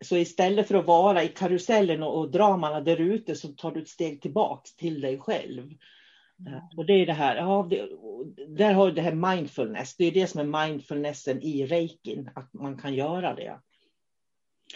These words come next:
Speaker 1: Ulrika, vi ska runda av nu. Det var jätteroligt att prata med dig. Tack snälla för att du ville vara med.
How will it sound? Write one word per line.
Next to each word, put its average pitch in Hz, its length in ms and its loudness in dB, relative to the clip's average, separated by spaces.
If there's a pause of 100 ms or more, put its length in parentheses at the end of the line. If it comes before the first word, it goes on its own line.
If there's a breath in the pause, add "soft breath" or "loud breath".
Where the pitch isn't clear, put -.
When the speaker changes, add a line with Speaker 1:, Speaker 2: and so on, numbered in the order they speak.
(680 loud breath)
Speaker 1:
Ulrika, 196 540 2
vi 202 120 2
ska 208 200 4
runda 190 300 8
av 185 320 6
nu. 185 260 6
Det 202 80 4
var 196 80 8
jätteroligt 180 680 4
att 185 100 0
prata 165 400 2
med 160 300 6
dig. 214 340 4
Tack 190 220 -4
snälla 175 460 2
för 180 100 0
att 175 40 4
du - 20 0
ville 165 200 2
vara 156 260 4
med. 160 380 2